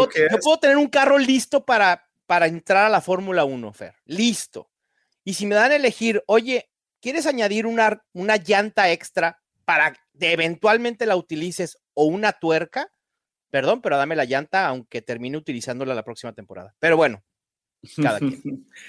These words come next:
Speaker 2: No, yo te entiendo, pero es tercera ronda,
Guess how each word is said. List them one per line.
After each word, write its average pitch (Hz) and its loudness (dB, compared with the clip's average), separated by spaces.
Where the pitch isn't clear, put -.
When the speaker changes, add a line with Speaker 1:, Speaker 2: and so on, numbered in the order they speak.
Speaker 2:
No, 392 0
yo 220 4
te 285 4
entiendo, 110 0
pero 110 4
es - 0
tercera 143 0
ronda, 151 2